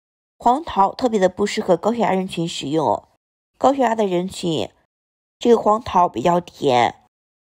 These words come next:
同时大量的糖分比较多的，高血压的人群吃了之后，血压会升高，血糖也会升高，这个时候会出现了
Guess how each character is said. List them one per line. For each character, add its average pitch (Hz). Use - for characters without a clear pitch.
同 226
时 254
大 220
量 214
的 190
糖 170
分 196
比 151
较 160
多 180
的， 160
高 269
血 262
压 254
的 233
人 202
群 196
吃 -
了 196
之 202
后， 202
血 -
压 190
会 208
升 214
高， 226
血 -
糖 180
也 196
会 190
升 196
高， 196
这 -
个 254
时 247
候 202
会 208
出 214
现 208
了 170